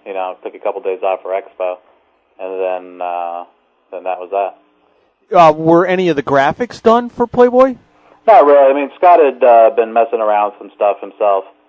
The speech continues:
Speaker 1: um, and so we got some things into the game. We kind of got, like, we had this calendar rule where you hit targets and fill in letters of each,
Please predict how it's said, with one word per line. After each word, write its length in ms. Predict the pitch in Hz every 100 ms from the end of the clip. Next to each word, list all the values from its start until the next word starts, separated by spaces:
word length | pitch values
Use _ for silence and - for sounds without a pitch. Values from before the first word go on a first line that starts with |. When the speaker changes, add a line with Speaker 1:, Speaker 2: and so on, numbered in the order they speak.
| _ _ _ _
Speaker 1:
um, 680 | 107 101 95 92 90 92 92 _
and 260 | 110 101 104 -
so 120 | 110
we 100 | 104
got 380 | 107 104 98 - _ _ _ -
some 160 | 117 110
things 180 | 107 95
into 160 | 95 95
the 60 |
game. 260 | 95 98 95
We 60 | 98
kind 180 | 117
of 80 | 110
got, 240 | 104 101 101
like, 160 | 101
we 80 | 120
had 140 | 127
this 140 | 113 104 -
calendar 380 | 113 110 110 104
rule 340 | 95 98 98
where 300 | 95 95 92 - _ _ _ _
you 100 | 113
hit 180 | 123 -
targets 400 | 117 101 101 101
and 160 | 101 95
fill 240 | 117 110 101
in 120 | 95
letters 340 | 95 95 95 92
of 260 | 98 92
each, 220 | 95 95